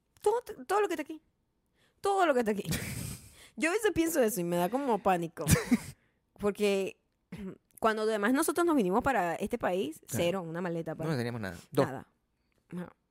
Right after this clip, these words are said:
Speaker 1: Pero
Speaker 2: Un par de maletas.
Speaker 1: ya de esas maletas ya casi que no queda nada, de hecho.
Speaker 2: No, lo hemos
Speaker 1: Y
Speaker 2: regalado un
Speaker 1: cuando
Speaker 2: tiempo.
Speaker 1: pienso, "Wow, cada cosita que hay aquí, ganchito, verga, vaina",
Speaker 2: Todo,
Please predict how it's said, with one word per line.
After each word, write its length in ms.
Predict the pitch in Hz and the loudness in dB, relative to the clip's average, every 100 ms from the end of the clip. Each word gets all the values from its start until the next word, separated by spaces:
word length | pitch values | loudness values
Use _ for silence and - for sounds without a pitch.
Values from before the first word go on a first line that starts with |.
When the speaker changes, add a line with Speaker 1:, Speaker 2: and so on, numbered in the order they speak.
| _ - | _ -2
Speaker 1:
Pero 420 | 202 196 190 190 | 2 4 6 6
Speaker 2:
Un 40 | |
par 160 | 180 - | 2 0
de 60 | - | -6
maletas. 200 | - 175 | -10 0
Speaker 1:
ya 100 | 262 | 2
de 60 | 370 | 2
esas 140 | 370 | 0
maletas 380 | 302 208 226 285 | -2 -2 -2 -4
ya 100 | 240 | -4
casi 200 | 220 226 | -6 -8
que 80 | 196 | -8
no 120 | 185 | -8
queda 180 | 175 175 | -6 -6
nada, 260 | 175 170 | -8 -8
de 120 | 175 143 | -8 -10
hecho. 180 | - - _ _ _ _ _ _ _ | -10 -18 _ _ _ _ _ _ _
Speaker 2:
No, 160 | - 78 | -10 -6
lo 120 | 90 | -6
hemos 180 | - - | -6 -4
Speaker 1:
Y 40 | |
Speaker 2:
regalado 280 | 285 60 57 | 4 4 4
un 80 | - | 2
Speaker 1:
cuando 220 | 277 262 | 4 4
Speaker 2:
tiempo. 40 | 262 | 2
Speaker 1:
pienso, 280 | 294 320 302 | 0 2 4
"Wow, 280 | 254 247 214 | 8 8 6
cada 300 | 240 247 339 | -2 -2 -4
cosita 440 | - 226 - 214 | -4 -6 -6 -4
que 120 | - 240 | -4 -2
hay 60 | |
aquí, 240 | 240 226 208 | -4 -4 -6
ganchito, 840 | 185 185 190 - - 247 - 180 | -4 -4 -4 -8 -8 -8 -4 -4
verga, 520 | 170 214 220 202 180 | -2 0 0 0 -4
vaina", 440 | 170 214 208 190 185 | -4 -4 -4 -4 -2
Speaker 2:
Todo, 160 | 131 | 2